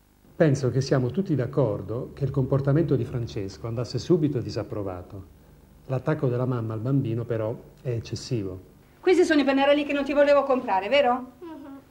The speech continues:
Speaker 2: E tu li hai presi lo stesso?
Speaker 3: Eh, sì, mi piacevano.
Speaker 2: Ma sai che cosa significa? Che hai rubato.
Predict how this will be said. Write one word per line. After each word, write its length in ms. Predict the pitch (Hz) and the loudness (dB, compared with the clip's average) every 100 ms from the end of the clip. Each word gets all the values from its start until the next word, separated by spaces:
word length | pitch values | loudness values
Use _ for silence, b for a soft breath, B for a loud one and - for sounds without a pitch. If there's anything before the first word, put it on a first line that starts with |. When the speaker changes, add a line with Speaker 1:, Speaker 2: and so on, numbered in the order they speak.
| - | -4
Speaker 2:
E 100 | 285 | 0
tu 80 | 427 | 4
li 60 | 427 | 4
hai 80 | |
presi 200 | 392 359 330 | 2 0 0
lo 100 | 311 | 0
stesso? 520 | - 220 - 226 226 - _ _ _ _ _ _ b b b - | -2 -4 -6 -8 -8 -14 _ _ _ _ _ _ b b b -4
Speaker 3:
Eh, 240 | 494 494 - _ _ _ _ | -2 -2 -8 _ _ _ _
sì, 180 | - 508 427 | 0 2 2
mi 120 | 415 | 2
piacevano. 840 | 427 466 440 381 330 330 320 320 - - _ _ - | -2 -2 -2 -2 -2 -4 -4 -6 -8 -20 _ _ -2
Speaker 2:
Ma 160 | 277 | 0
sai 220 | 294 381 302 | 2 0 -2
che 120 | 226 | -4
cosa 200 | 220 226 | -10 -8
significa? 460 | 233 240 240 262 285 | -4 -4 -2 -2 2
Che 80 | |
hai 140 | 359 370 | 2 2
rubato. 600 | 381 285 240 240 226 220 | 2 2 2 0 -6 -8